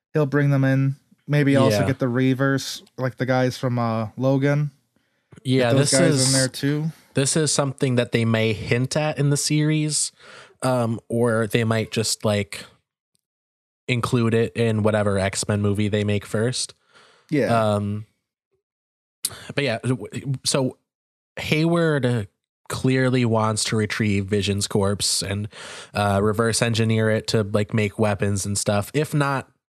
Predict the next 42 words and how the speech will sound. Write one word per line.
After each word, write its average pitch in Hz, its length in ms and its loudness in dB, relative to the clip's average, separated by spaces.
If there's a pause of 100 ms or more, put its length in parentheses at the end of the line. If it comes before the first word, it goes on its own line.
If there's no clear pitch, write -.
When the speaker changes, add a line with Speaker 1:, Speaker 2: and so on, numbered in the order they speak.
(260)
Speaker 2:
you 131 120 2
know, 104 160 2
to - 140 0
turn 113 340 0
Vision 104 300 0
into 95 260 -2
a 92 60 0
weapon. 90 400 -6 (480)
Um, 95 480 -2 (580)
I 107 60 -4
think 98 160 -4
we 101 80 -2
talked 101 280 -2
about 95 140 -2
this - 220 -2
a 107 60 0
little 101 200 2
bit 101 120 0
earlier, 98 560 0 (220)
uh, 95 280 -2
but 101 300 -4 (460)
yeah, 135 200 0
so 127 460 -2 (360)
it 143 140 0
looks 156 340 -2
like 135 420 -2 (220)
s-, - 260 -4
uh, 107 200 2
what 104 200 0
Sword 113 540 0
and 107 360 0
i-, - 40 -6
i-, 104 400 -2
is 104 200 -2
doing, 101 460 -2
uh, 95 220 0
under 98 180 0
the 98 100 -2
direction 98 380 -2
of 107 100 0
Hayward 107 460 0 (320)
is 110 380 -2